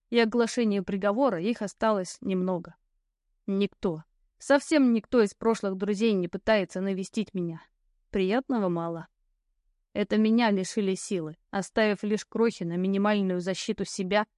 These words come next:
и пропитание. Меня, не их. Что стоит перенестись хотя бы в этот кабинет?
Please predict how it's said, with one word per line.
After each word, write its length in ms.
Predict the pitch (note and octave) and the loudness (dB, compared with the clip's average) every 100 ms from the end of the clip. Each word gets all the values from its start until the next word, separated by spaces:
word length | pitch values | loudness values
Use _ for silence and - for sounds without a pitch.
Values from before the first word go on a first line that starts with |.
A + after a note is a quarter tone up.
| _ | _
и 100 | A#3 | -6
пропитание. 720 | G#3+ G3+ G#3+ - F3 D#3+ - - _ _ _ _ _ | -4 -4 -4 -2 -4 -4 -10 -16 _ _ _ _ _
Меня, 440 | G#3 A3+ C4+ C#4 | 2 4 6 4
не 360 | E3 F#3+ B3 A#3+ | 0 0 2 0
их. 180 | E3+ _ _ _ _ _ _ - | -2 _ _ _ _ _ _ -2
Что 140 | D#4 | 0
стоит 340 | - D#4 A3+ | 2 2 2
перенестись 560 | A3+ A3 A3+ G#3+ C#4+ C#4 | 0 2 2 0 -2 -4
хотя 320 | - G#3 A3 | -2 -2 0
бы 140 | G#3+ G#3 | 0 0
в 100 | G3+ | 0
этот 260 | A3+ A#3 | 0 0
кабинет? 500 | - A3+ C4 A#3 - | -2 0 2 2 -2